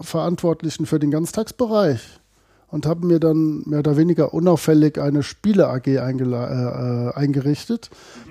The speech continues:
Die heißt Spiele mit und ohne Computer, weil ich weiß aus anderen A Gs, wenn man Schülern einen Computer hinstellt,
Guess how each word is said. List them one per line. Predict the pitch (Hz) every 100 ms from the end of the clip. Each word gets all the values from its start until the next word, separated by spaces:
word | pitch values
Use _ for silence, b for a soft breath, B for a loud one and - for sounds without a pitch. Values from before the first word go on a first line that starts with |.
| B
Die | 151
heißt | 135 151 -
Spiele | - - 180 190
mit | 151 180
und | 190 165
ohne | 165 165
Computer, | 156 143 - 156 220 294 - _ _ _ B B B B -
weil | 143 165 185
ich | 170 151
weiß | 160 165 160
aus | 143
anderen | - 175 180 160 156
A | 147
Gs, | 139 160 175 - - - _ _ _ _
wenn | 160 160
man | 165 165 170 - -
Schülern | - 165 170 160
einen | 151 151 147 147 147
Computer | - 135 - 180 202
hinstellt, | 190 190 - 180 185 -